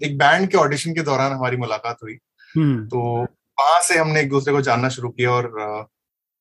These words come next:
Speaker 1: म्यूजिकलिटी समझी एक दूसरे की।
Speaker 2: हम्म।
Speaker 1: तो ये जर्नी बहुत, अ, प-, उस, उस टाइम शुरू हुई और उस वक्त हम लोग, अ,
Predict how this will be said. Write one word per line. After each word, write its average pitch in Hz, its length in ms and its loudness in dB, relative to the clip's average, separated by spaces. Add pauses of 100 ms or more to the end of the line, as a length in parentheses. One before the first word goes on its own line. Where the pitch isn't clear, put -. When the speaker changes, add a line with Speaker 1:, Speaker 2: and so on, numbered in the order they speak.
(160)
Speaker 1:
म्यूजिकलिटी 127 800 2
समझी 123 360 -2
एक 113 100 -2
दूसरे 113 300 -8
की। - 200 -16 (320)
Speaker 2:
हम्म। 123 180 2
Speaker 1:
तो 123 280 2
ये 156 120 4
जर्नी 160 400 -2
बहुत, 156 280 2
अ, 135 120 4
प-, 131 340 -2
उस, - 220 -4
उस - 160 -4
टाइम 147 160 0
शुरू 147 180 2
हुई 143 140 4
और 143 180 4
उस 143 200 -4
वक्त 160 260 0
हम 143 320 2
लोग, 143 300 0
अ, 131 200 4